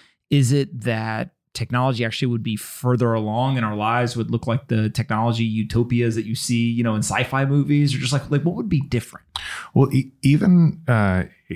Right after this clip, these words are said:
Speaker 2: Keynes, who's ridiculed and ev-, everything else today, and, and because a lot of his policies have been turned into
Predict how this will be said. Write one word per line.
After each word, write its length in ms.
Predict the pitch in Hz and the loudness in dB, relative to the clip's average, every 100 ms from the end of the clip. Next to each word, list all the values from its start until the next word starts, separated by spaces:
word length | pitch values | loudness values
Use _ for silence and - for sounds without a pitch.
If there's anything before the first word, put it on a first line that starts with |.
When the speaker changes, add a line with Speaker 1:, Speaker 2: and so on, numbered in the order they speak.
| - | -10
Speaker 2:
Keynes, 520 | - 104 92 87 82 | -2 2 2 2 0
who's 260 | - 87 82 | -2 -2 0
ridiculed 640 | 87 85 - 92 85 80 80 | -2 -2 -2 0 0 0 -2
and 120 | 82 | -2
ev-, 180 | 80 80 | -2 -4
everything 460 | 87 85 82 87 | -6 -8 -4 -2
else 200 | 82 80 | -2 -4
today, 320 | - 87 82 | -4 -4 -2
and, 220 | 82 92 90 | 0 -2 0
and 160 | 107 95 | -2 0
because 300 | 104 104 90 | 0 -2 -2
a 100 | 104 | -2
lot 200 | 98 101 | 0 0
of 120 | 90 | -2
his 180 | - 90 | -6 -6
policies 800 | - 110 101 90 - 87 104 - | -6 -2 0 -2 -4 -4 -2 -2
have 100 | 87 | -2
been 180 | 87 | -4
turned 440 | 85 - 95 90 90 | -4 0 2 2 0
into 720 | 87 87 85 - 82 80 80 | -2 -4 -4 -4 -4 -4 -8